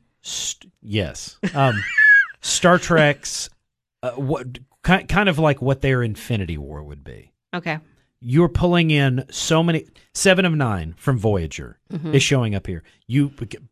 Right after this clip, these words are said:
Speaker 1: Picard is obviously from Next Generation. Um, Star Trek Discovery is shooting right now. You've got a Pike there. You've got a Spock. I'm just saying there is no reason you cannot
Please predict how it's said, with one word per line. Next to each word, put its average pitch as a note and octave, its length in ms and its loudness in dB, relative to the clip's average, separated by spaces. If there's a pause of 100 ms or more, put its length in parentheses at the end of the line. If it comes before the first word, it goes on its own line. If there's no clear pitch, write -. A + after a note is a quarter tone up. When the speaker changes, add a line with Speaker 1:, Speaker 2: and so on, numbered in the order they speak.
Speaker 1:
Picard D3+ 440 4
is B2 140 2
obviously A#2+ 560 0
from G2+ 420 -4 (240)
Next A#2 220 2
Generation. F#2+ 640 -6 (480)
Um, A2 320 0 (240)
Star F#3 300 2
Trek E3 300 0
Discovery D#3+ 760 -2
is B2 160 0
shooting C3+ 640 -2 (480)
right C#3+ 340 2
now. G2+ 440 -2 (400)
You've G2 180 -6
got G2+ 120 0
a D#2+ 60 -6
Pike F3+ 480 -2
there. F#3 400 -4 (180)
You've G2 180 -6
got E2 140 -6
a D2 40 -12
Spock. - 680 -2 (320)
I'm D#3 140 0
just D3 160 -2
saying B2+ 240 -2
there D#3+ 180 0
is C3 160 -2
no C3+ 300 0
reason D3 520 -2
you B2 240 -4
cannot B2 480 -4